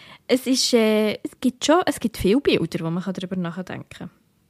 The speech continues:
Und auch wegen dem Spitznamen vom Kätzchen, ich habe dann auch, also, manchmal f-, f-, gehen ja die Spitznamen dann verloren im Alter, <laughs>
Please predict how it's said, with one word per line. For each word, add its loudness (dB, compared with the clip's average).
Und 4
auch 6
wegen 4
dem 4
Spitznamen 0
vom -2
Kätzchen, -2
ich 2
habe 2
dann 0
auch, -2
also, -2
manchmal 6
f-, -4
f-, -14
gehen 6
ja 6
die 2
Spitznamen -2
dann -2
verloren 2
im 2
Alter, -4
<laughs> -10